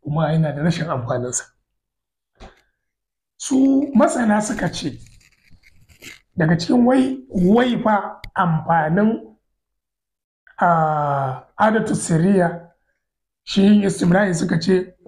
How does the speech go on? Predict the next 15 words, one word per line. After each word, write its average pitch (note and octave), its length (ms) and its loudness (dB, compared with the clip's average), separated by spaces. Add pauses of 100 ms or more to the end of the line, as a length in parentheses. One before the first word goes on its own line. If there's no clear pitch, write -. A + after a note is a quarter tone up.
(320)
waɗanda F#3+ 500 0
suke, F3 240 -4
wai, A3 380 0
wai, G3+ 340 0
wai G#3 120 0
waɗanda G3+ 400 0
suke - 240 -10
yin F3+ 260 -2
istimna'i E3 640 -2
sau D3 300 -8
biyar E3+ 340 -4 (1080)
a - 60 -10
cikin E3 260 -2
sati D#3+ 380 -2
ɗaya D3+ 340 -2